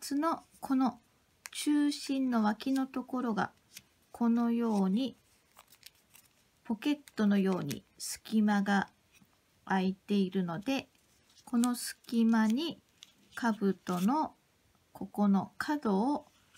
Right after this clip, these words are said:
挟み込んでいく形になります。挟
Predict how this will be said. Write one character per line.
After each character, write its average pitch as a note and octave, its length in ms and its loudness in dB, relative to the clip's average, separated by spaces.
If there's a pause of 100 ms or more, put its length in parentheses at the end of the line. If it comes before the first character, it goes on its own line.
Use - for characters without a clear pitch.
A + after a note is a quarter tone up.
(920)
挟 G#3 280 0
み G3+ 160 4
込 G3+ 180 2
ん G3 80 6
で F3+ 80 -2
い F3+ 60 -2
く - 100 -14
形 F#3 440 -4
に F#3 80 2
な F3+ 100 -2
り F#3+ 140 2
ま B3 120 0
す。 - 280 -6 (3500)
挟 E4+ 80 -2